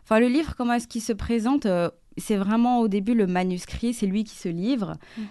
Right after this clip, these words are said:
Speaker 1: Et on a l'impression, voilà, que, que c'est un artiste, euh, qui aime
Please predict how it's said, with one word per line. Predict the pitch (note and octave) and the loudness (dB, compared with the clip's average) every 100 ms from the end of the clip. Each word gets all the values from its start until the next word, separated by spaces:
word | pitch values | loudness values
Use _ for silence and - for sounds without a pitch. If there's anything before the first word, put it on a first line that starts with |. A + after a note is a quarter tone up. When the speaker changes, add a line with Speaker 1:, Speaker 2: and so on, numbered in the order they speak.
| D4+ | -2
Speaker 1:
Et | |
on | F#3+ G3 | 0 2
a | |
l'impression, | G3 G3 G#3 G3 A3+ | 0 0 -4 -2 0
voilà, | G3+ F3+ G3 | 2 2 0
que, | G3 F3+ E3+ | -2 -4 -4
que | E3 | -6
c'est | F3+ F#3+ | -6 -2
un | F#3 | -2
artiste, | F#3 - - G#3+ A#3 A#3 F#3+ E3+ - - - | -2 -6 -8 -4 -4 -4 -8 -8 -12 -20 -12
euh, | E3 E3 E3+ | -4 -2 -2
qui | E3 - G3 - | -6 -6 -6 -2
aime | G3+ A3 A3+ | 0 2 4